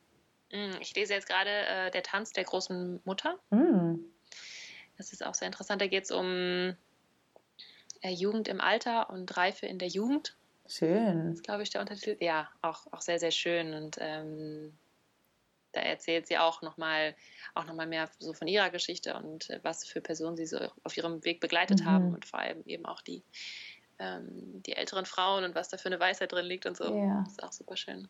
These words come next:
Speaker 2: Oh, das kommt
Speaker 1: Ja.
Speaker 2: gleich auf meine Liste. Ich habe einen ganzen Stapel an Büchern. <laughs> Gestern hat mein Mann gesagt, „Du, der wackelt, der fällt bald um“, <laughs> weil es schon so groß ist.
Speaker 1: <laughs> Voll.
Speaker 2: Ähm, aber das kommt auch auf meine Liste.
Speaker 1: Ja.
Speaker 2: Danke dafür.
Speaker 1: Ähm, kennst du das Buch Der Traumfänger?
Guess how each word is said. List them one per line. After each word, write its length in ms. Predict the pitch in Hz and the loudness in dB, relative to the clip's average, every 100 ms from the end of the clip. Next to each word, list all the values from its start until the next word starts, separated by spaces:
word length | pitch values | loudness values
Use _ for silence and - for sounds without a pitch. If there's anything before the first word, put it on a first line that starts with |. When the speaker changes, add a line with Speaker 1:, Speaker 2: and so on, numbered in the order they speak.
| _ | _
Speaker 2:
Oh, 200 | 214 190 | 4 6
das 140 | 175 170 | 4 2
kommt 180 | 180 165 | -2 2
Speaker 1:
Ja. 60 | 170 | 2
Speaker 2:
gleich 80 | 170 | 4
auf 60 | |
meine 160 | 170 170 | 4 4
Liste. 360 | 165 165 175 170 | 4 2 0 2
Ich 120 | 190 | 4
habe 100 | 202 | 8
einen 160 | 202 196 | 8 8
ganzen 240 | 190 196 | 8 8
Stapel 580 | - - 180 185 226 196 | 6 8 10 10 8 6
an 120 | 196 | 6
Büchern. 500 | 202 226 240 208 214 | 6 6 6 6 8
<laughs> 100 | 220 | 6
Gestern 340 | 202 302 311 262 | 10 10 12 6
hat 80 | 233 | 8
mein 140 | 233 | 8
Mann 180 | 214 220 | 10 8
gesagt, 260 | 214 226 226 | 6 2 4
„Du, 40 | |
der 180 | 214 202 | 6 8
wackelt, 480 | 208 - 170 165 - | 8 6 6 6 4
der 80 | 185 | 4
fällt 300 | - 208 196 | 6 6 6
bald 220 | 233 269 | 6 8
um“, 300 | - 294 330 | 12 12 12
<laughs> 260 | 330 - - | 10 2 10
weil 140 | 381 | 10
es 80 | 339 | 12
schon 160 | 339 311 | 10 10
so 100 | 302 | 6
groß 360 | 226 240 294 | 8 10 10
ist. 280 | 294 269 339 | 10 6 6
Speaker 1:
<laughs> 80 | - | 2
Voll. 100 | - - - - - - - | -10 -8 -8 -10 -14 -12 0
Speaker 2:
Ähm, 540 | 202 196 202 202 202 | 4 6 6 6 4
aber 140 | - 190 | 0 2
das 160 | 220 - | 0 2
kommt 260 | 247 226 | 2 4
auch 160 | - 208 | 4 4
auf 120 | 196 | 2
meine 160 | 190 180 | 0 0
Liste. 400 | 175 - - 160 _ _ _ _ _ _ | -2 -4 -6 -6 _ _ _ _ _ _
Speaker 1:
Ja. 160 | 202 202 190 185 | -20 -20 -20 -16
Speaker 2:
Danke 260 | 185 185 190 | -10 -8 -6
dafür. 340 | 185 185 - | -6 -8 -8
Speaker 1:
Ähm, 400 | 185 196 196 190 _ _ _ _ _ | -10 -12 -20 -20 _ _ _ _ _
kennst 240 | 202 233 | -12 -10
du 60 | 311 | -10
das 160 | 233 220 | -10 -12
Buch 200 | 233 - | -16 -12
Der 140 | 190 | -12
Traumfänger? 600 | - 170 165 - 208 254 | -10 -12 -12 -12 -12 -10